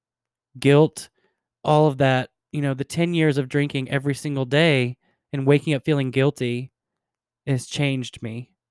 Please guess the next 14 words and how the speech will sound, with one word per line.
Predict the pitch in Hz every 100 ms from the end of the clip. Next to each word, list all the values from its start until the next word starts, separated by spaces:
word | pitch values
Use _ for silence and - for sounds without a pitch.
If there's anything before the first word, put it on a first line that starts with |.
| _ _ _ _
and | 143 135
has | 127
changed | - 151 151 147 139 - -
the | 135
way | 135 135
that | 131
I | 127
can | 123 127 120
react | 117 120 127 120
to | 139
things | - 120 113 117 120 - -
and | 123
handle | 104 131 123 120
things. | - 117 107 120 -